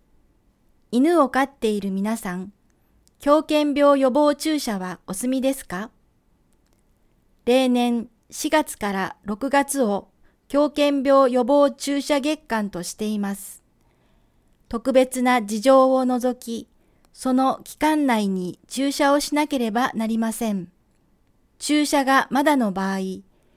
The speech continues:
かかりつけの病院で予防接種をしてください。また、注射は済んでいても、役場で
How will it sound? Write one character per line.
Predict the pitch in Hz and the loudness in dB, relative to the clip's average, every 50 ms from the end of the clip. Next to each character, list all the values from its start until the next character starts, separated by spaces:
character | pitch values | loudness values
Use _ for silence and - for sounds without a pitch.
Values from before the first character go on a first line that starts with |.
| _ _ _ _ _ _ | _ _ _ _ _ _
か | _ - 233 | _ -10 0
か | - 269 269 | 2 2 2
り | 277 269 | 2 0
つ | - - - | -2 -6 0
け | - 277 262 | 0 2 4
の | 269 277 247 | 4 2 4
病 | 240 247 254 269 269 269 | 4 6 6 6 6 4
院 | 262 262 262 254 | 2 0 0 0
で | 240 254 254 226 - _ _ _ _ | 0 0 0 0 -4 _ _ _ _
予 | 208 226 | -2 0
防 | 226 269 294 294 | 2 4 4 4
接 | 294 294 - 330 | 4 4 0 0
種 | 311 - - - 226 | 0 -2 -2 -2 -2
を | 190 190 | -2 -2
し | 196 - | -2 -2
て | - 262 | -2 0
く | 254 269 | 2 2
だ | 254 247 254 | 2 2 2
さ | - - 254 226 | 0 -4 -4 -4
い。 | 202 170 - _ _ _ _ _ _ _ _ _ _ _ _ _ _ _ _ _ _ _ | -4 -8 -12 _ _ _ _ _ _ _ _ _ _ _ _ _ _ _ _ _ _ _
ま | _ 208 214 | _ -6 -6
た、 | - - 240 233 233 - - _ _ _ _ _ _ | -2 0 2 2 2 0 -4 _ _ _ _ _ _
注 | - - 277 285 | -6 -2 -2 -2
射 | 277 - 302 294 | 0 2 2 2
は | 285 294 285 | 2 2 0
済 | - - 339 349 | -2 -2 0 0
ん | 320 269 | 0 2
で | 233 208 | 0 0
い | 202 196 | -2 -2
て | - 247 240 | -2 -2 0
も、 | 220 196 185 185 - _ _ - _ _ _ _ _ _ | 0 -2 -4 -4 -8 _ _ -20 _ _ _ _ _ _
役 | 214 214 214 - 277 | -6 -6 -4 -4 0
場 | 233 285 285 | 2 2 2
で | 247 208 202 196 196 190 | 2 2 -2 -2 -2 -6